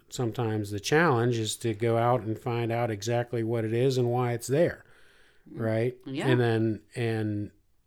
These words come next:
Speaker 1: try to understand it instead of just, you know, going right to the extreme and not wanting to deal with it at all. Does that make
Speaker 2: Say that,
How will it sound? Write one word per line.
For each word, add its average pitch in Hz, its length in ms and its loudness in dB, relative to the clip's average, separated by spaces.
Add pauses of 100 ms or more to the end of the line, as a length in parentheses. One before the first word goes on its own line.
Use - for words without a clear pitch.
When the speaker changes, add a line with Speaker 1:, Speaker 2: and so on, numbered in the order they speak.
(760)
Speaker 1:
try 120 280 0
to 110 80 -4
understand 113 760 2
it 120 240 0 (800)
instead 127 460 2
of 117 120 2
just, 113 360 -4 (100)
you 123 200 2
know, 101 320 -2 (540)
going 113 320 2
right 113 280 -2
to 117 160 -2
the 101 280 -4
extreme 120 680 2
and 104 360 -4 (1120)
not 107 320 -8 (300)
wanting 107 400 -4
to 101 60 -10
deal 98 260 -6
with 101 180 -10
it 101 100 -6
at 110 100 -4
all. - 300 -10 (1200)
Does - 80 -20
that 101 140 -12
make 104 80 -10
Speaker 2:
Say 208 140 -2
that, 240 160 -4